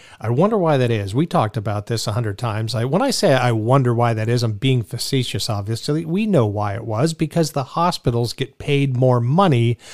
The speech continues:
when they've got a covid death. And it's considerably a lot more money. So the hospitals are cashing in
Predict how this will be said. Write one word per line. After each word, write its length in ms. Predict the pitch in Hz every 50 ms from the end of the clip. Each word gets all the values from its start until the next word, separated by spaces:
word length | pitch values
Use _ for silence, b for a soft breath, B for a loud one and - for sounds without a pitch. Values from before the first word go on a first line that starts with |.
| B B B
when 160 | 131 127 127
they've 180 | 123 117 113 113
got 160 | - 113 113
a 60 | 113
covid 560 | 110 - - - - 202 208 160 135 113 95
death. 440 | 90 110 95 90 - - - - _ _ _ _ _ _ _ _ _ _ _ _ _ _ _ _ _ _ _ _ _ _ _ _ _ -
And 100 | 156 139
it's 180 | 135 135 127 -
considerably 920 | - - 117 107 - - - 180 165 151 120 123 120 120 120 139 - - _ _ _ -
a 140 | 139 127
lot 420 | 120 123 131 165 196 190 160 - -
more 260 | 131 120 107 101 98
money. 360 | 104 101 92 92 87 87 - _ _ _ _ _ _ _ _ _ _ _ _ _ _ _ _ _ _ _ _ _ _ _ _ _ _ _ _ _ _ _ _ _
So 340 | - - - 151 127 117 117
the 200 | - 123 123 120
hospitals 560 | 107 151 165 160 - - - 117 110 107 104
are 100 | 107 104
cashing 560 | 107 - - - 143 131 123 - - - 117 117
in 400 | 143 - 117 110 110 117 123